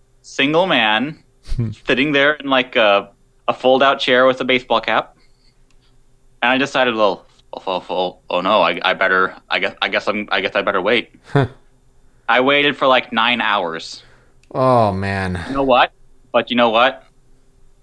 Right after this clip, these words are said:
Speaker 1: I wouldn't have had to if I'd actually just gotten there at, like, eight or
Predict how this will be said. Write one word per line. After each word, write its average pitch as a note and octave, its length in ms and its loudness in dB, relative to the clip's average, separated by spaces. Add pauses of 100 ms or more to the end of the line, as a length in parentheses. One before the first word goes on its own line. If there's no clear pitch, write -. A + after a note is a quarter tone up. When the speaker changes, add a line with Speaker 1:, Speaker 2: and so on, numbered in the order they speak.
(140)
Speaker 1:
I G#2+ 100 2
wouldn't A#2 240 0
have G#2+ 80 -2
had B2 260 0
to F#2+ 100 -4
if F2+ 80 -6
I'd F#2 120 -2
actually G2 300 -2
just G2 180 -8
gotten G2 320 0
there F#2 200 -2
at, - 80 -8
like, F2+ 300 -2 (500)
eight G#2+ 300 -2 (600)
or G2 280 2